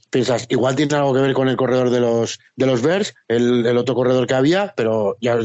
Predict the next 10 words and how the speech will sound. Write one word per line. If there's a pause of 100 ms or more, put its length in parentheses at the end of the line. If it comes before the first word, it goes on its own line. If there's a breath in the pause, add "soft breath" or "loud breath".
(260)
claro, (240 soft breath)
tienes
a
Frank
Gore
que
lo
eclipsa
totalmente
todo,